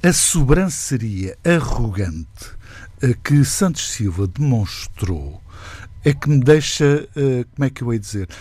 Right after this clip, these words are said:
Parece que ele andava a engolir há muito tempo, não é? Se calhar andou quatro anos a engolir em seco e teve uma oportunidade única de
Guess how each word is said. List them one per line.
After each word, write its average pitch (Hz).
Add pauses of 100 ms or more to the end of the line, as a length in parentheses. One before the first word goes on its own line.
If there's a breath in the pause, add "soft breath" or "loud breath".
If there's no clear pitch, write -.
(220 loud breath)
Parece 175
que -
ele 160
andava 151 (100)
a 139
engolir 135
há 104
muito 131
tempo, 85 (160)
não 82
é? 69 (520 loud breath)
Se -
calhar 131
andou 143 (160)
quatro 143
anos 135
a 123
engolir 104
em 98
seco 87 (480 loud breath)
e 135
teve 196
uma 165
oportunidade 151
única 170
de 147